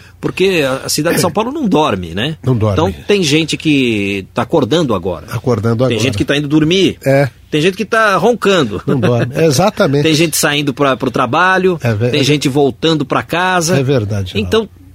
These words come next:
Speaker 1: seria necessário, de fato, uma feta-, uma feira noturna. Mas não foi pra frente, né? Por quê?
Speaker 2: É. No início, no dia da feira, teve dez mil pessoas, Geraldo. Então ela ficou ainda alguns anos com inteiro sucesso.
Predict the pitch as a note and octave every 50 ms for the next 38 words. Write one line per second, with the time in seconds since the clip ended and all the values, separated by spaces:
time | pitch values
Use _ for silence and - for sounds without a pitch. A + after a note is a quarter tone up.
0 | - - - - G#3+ G#3+ A#3+ B3+ C#4+ C#4 - E4 D4 - - D4 C#4+ A3 F#3 F3+
1 | G3+ - - G#3+ G#3+ - - F#3 F3 E3 - - F#3+ - G3 - - F3 F3 -
2 | - F#3 F#3+ F#3+ G3+ F#3+ - E3+ C#3 G#2+ - - - - E3 F3+ G#3+ G#3+ - G#3
3 | G#3+ F#3 A3 A#3 - - F3+ F#3 E3 - D3+ C#3 D#3+ - - A3 E3+ - - E3+
4 | D#3+ G#2 F#2+ - - G3+ B3 C#4+ B3+ A#3 A3 B3 C#4 D4 B3+ - - - - F3
5 | E3+ E3+ F#3 G3+ E3 C3+ - B3+ D4 D#4 A3+ G3+ E3 - - G3+ G#3+ A3 G#3 -
6 | - A3 F#3+ G3+ E3 - A3 B3 A#3 F#3 - G#3 A3 G3+ - G3 D#3 - - -
7 | G3+ F3 B2+ C#3 B2 B2 A#2 G#2 G2+ - - - - - - C#4+ C#4 - - -
8 | D#4 D#4+ D#4 D4+ C#4+ C4 C4 C4 C4+ C#4 - - C#4+ C4+ - - D4+ D4+ B3+ B3+
9 | A#3+ G#3 A3 C4 B3+ F#3 D#3 G3+ B3 C4+ A3+ - - C4 B3+ G#3 - - - C4
10 | D#4 C#4+ - - - - - - G#3+ G#3+ - - - -